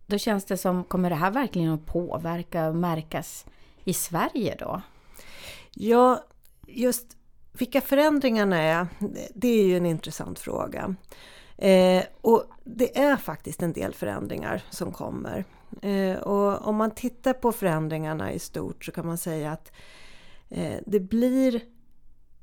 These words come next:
Speaker 2: ganska stora förändringar i vad som krävs av en tillverkare av en produkt, en medicinteknisk produkt, att de ska kunna visa klinisk data.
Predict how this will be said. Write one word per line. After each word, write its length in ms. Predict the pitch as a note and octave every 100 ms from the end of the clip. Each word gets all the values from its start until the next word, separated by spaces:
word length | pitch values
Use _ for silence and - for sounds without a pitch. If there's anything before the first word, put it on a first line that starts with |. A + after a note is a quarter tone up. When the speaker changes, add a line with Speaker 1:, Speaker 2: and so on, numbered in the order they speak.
| -
Speaker 2:
ganska 540 | - A#3+ A#3 F#3+ - C#4+
stora 520 | - B3+ G3+ D#3 E3
förändringar 840 | - F3 D#3 D#3+ D#3 D#3 D#3+ -
i 200 | F3 D#3+
vad 220 | D#3+ E3 E3
som 180 | F#3
krävs 1000 | F3 - - A#3+ A3 F#3 - - - - - -
av 360 | - F3+ F3 F3 - -
en 220 | F3+ E3+
tillverkare 500 | - F#3 D3+ D3+ D3+
av 80 | D3+
en 80 | E3
produkt, 480 | - F#3 - -
en 100 | F3
medicinteknisk 580 | E3 D#3+ - E3 D3+ -
produkt, 340 | E3 - - G3
att 120 | -
de 140 | F#3+
ska 140 | E3+ E3
kunna 280 | - E3
visa 360 | E3 F3+ F3 E3
klinisk 1120 | - - - F#3+ G3+ F#3+ E3+ E3 - - -
data. 560 | G3 F3 - - -